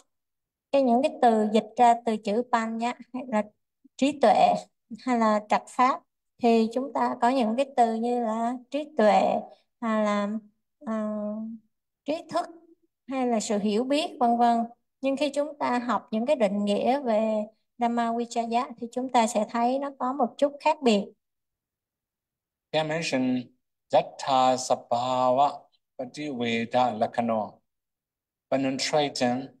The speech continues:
Speaker 2: dhammas or things according to their intrinsic nature, individual essence.
Speaker 1: Và định nghĩa thứ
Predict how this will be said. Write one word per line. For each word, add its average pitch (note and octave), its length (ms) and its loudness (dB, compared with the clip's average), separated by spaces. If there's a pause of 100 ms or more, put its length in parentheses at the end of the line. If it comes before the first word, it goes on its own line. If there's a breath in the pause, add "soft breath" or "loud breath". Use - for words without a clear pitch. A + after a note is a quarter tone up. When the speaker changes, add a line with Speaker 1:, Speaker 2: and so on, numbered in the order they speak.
Speaker 2:
dhammas D3 560 0 (240)
or A#2 120 0 (100)
things C3 480 -4 (640)
according C#3 280 0
to B2 140 -4
their A2+ 340 4 (260)
intrinsic C3+ 440 -2
nature, B2 600 0 (540)
individual A#2+ 480 0
essence. A#2+ 580 -4 (1120)
Speaker 1:
Và B3+ 320 4
định A#3 200 8
nghĩa A#3 180 8
thứ E4+ 160 4